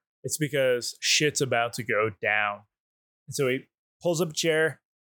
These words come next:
uh, sits down, and then he starts just ripping on our battalion commander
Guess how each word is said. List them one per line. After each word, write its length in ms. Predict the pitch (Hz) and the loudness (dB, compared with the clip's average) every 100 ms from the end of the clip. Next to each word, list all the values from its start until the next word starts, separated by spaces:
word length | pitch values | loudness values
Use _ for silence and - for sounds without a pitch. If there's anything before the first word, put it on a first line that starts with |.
| _ _ - | _ _ -4
uh, 240 | 143 139 | 0 2
sits 300 | 139 202 - | 2 0 0
down, 340 | 185 143 202 202 | 0 2 0 0
and 140 | 180 | 0
then 340 | 156 151 151 147 | 2 2 2 0
he 120 | 131 | 0
starts 340 | - 202 208 | 2 2 2
just 380 | 151 131 - - _ _ _ _ 143 | 0 2 0 -2 _ _ _ _ -6
ripping 720 | 120 151 220 151 110 110 110 | -2 0 2 0 -2 -6 -6
on 140 | 151 139 | 0 2
our 80 | 139 | 2
battalion 340 | 131 156 156 | 0 2 2
commander 340 | 151 220 - | 2 0 0